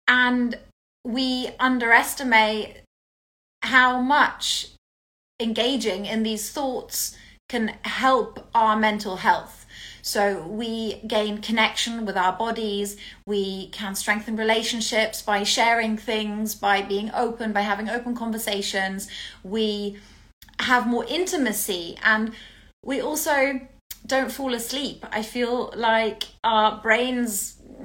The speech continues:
<sighs> yeah, but they're so full. We have so many thoughts all day that if we pour something sexy on top, then maybe a couple of the other ones will fall out. So yesterday they said as well, you know, the whole psychosexual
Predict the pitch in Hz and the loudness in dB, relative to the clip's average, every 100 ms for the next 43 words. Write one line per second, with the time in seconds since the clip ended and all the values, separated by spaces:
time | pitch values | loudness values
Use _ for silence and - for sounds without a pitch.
0 | 208 - - - - 214 269 240 208 214 | -4 -2 -4 -10 -2 6 6 6 0 2
1 | 202 208 - 254 311 - 254 311 262 330 | 2 2 2 2 0 0 2 2 0 -4
2 | - - - - 240 220 - 254 294 269 | -14 -20 -20 -12 -6 -4 0 0 0 -2
3 | 247 - 294 - - - 240 220 233 240 | -2 -2 -4 -4 -8 -6 -4 2 4 4
4 | 220 226 - - - 226 220 208 - 240 | 2 -4 -14 -18 -2 4 6 6 2 -2
5 | 240 - 220 214 - 294 294 - 240 240 | -4 -4 -6 -6 -8 -8 -6 0 0 0
6 | 220 208 196 196 202 _ _ - 254 262 | -2 -2 -4 -8 -12 _ _ 0 0 0
7 | 214 202 202 202 247 214 - 214 214 214 | -2 -2 -2 -2 0 0 -2 -2 0 0
8 | 214 220 220 220 226 208 214 220 220 185 | -2 -4 -8 -12 -10 -6 -2 0 0 -2
9 | 190 - 196 - 190 190 190 214 175 - | -6 -8 -12 -10 -6 -2 4 4 4 -4
10 | - 190 202 - - _ _ _ - - | 0 2 0 -8 -20 _ _ _ -20 -10
11 | 214 214 233 233 233 240 233 220 214 254 | -8 -6 -2 -2 -2 -2 -2 -2 4 6
12 | 247 220 233 220 220 208 247 247 240 240 | 6 2 0 0 0 2 2 2 -2 2
13 | 226 240 208 190 190 - - - - 202 | 2 2 0 0 -4 -12 -20 -14 0 0
14 | - - 185 170 170 202 | 0 -6 -4 -6 -6 -12